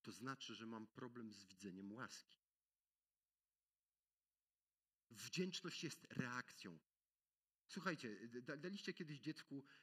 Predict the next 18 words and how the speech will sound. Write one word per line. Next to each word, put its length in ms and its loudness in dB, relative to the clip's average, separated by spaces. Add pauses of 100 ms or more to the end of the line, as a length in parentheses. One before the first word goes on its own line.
(100)
długo 300 2
nie 140 4
mógł 220 0
jeść 140 0
na 60 0
przykład, 320 -4 (360)
y, 120 0
słodyczy 500 0
i 100 -2
nagle 240 2
wyciąga 500 2
ktoś, 300 -2
wujek 360 4
dobry 300 4
albo 220 4
babcia, 380 4
ciocia, 320 4
nie? 200 4